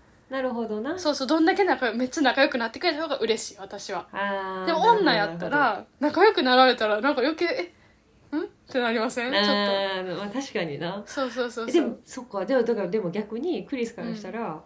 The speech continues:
Speaker 2: うん。
Speaker 1: 同じ職場ですっごい仲良くて、
Speaker 2: うん。
Speaker 1: 「今度紹介するわ」。じゃあ、めっちゃ仲いいレベルの人やから紹介するわけやんか。
Speaker 2: うんうんうんうん。
Speaker 1: クリスにな。
Speaker 2: うん。
Speaker 1: でも、最初その話をされても、別にクリス、「お、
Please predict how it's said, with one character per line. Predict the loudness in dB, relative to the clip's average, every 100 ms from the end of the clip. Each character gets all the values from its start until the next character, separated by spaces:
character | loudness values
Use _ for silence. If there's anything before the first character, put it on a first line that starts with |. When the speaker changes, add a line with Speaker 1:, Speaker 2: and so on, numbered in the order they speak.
| -12
Speaker 2:
う | -6
ん。 |
Speaker 1:
同 | -4
じ | -6
職 | -10 -12 -10
場 | -8
で | -6 -6
す | -8
っ | -8
ご | -6
い | -4
仲 | -6 -8
良 | -8
く | -8 -12
て、 | -10
Speaker 2:
う | -10
ん。 | -10 -20 -8 -6
Speaker 1:
「今 |
度 | -4
紹 | -4 -2
介 | -4
す | -4
る | -4 -2
わ」。 | -4
じ | -6
ゃ |
あ、 |
め | -4 -4
っ |
ち | -2
ゃ | 0
仲 | 0 0 0
い | 2
い | 2
レ | 4
ベ | 2
ル | 2
の | -2
人 | -6 -8
や | -8
か | -8
ら | -10
紹 | -6 -6
介 | -4 -8
す | -6 -8
る | -8
わ | -8
け | -12
や | -14
ん | -14
か。 | -10 -10 -12
Speaker 2:
う | -4
ん | -4
う |
ん |
う |
ん | 0
う |
ん。 |
Speaker 1:
ク | 0
リ | 2
ス | 0
に | -4 -4
な。 | -4 -6 -16 _ -10
Speaker 2:
う | -8
ん。 | -4
Speaker 1:
で | -2
も、 | -2 -4 -6
最 | -6 -6
初 | -6
そ |
の | -8 -8
話 | -6 -8 -8
を | -8
さ | -8
れ | -8
て | -8
も、 | -6 -6 -6
別 | -8
に | -10 -8
ク | -8
リ |
ス、 | -8
「お、 | -6 -6 -8